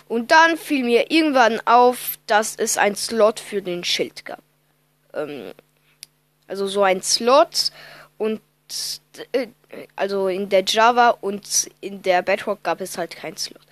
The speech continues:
Das fand ich komisch und dann habe ich auch die Tasten bemerkt und so weiter.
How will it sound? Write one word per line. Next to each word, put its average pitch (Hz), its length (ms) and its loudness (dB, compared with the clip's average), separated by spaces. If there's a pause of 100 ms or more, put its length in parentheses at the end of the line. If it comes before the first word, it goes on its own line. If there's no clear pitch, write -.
(300)
Das 254 180 0
fand 254 260 2
ich - 140 -8
komisch 277 560 2
und 214 140 -2
dann 226 160 2
habe 220 180 0
ich 214 140 -6
auch 208 120 -2
die 185 140 -20
Tasten 247 480 -6
bemerkt 226 400 -4
und 220 140 -18
so 214 220 -12
weiter. 214 420 -4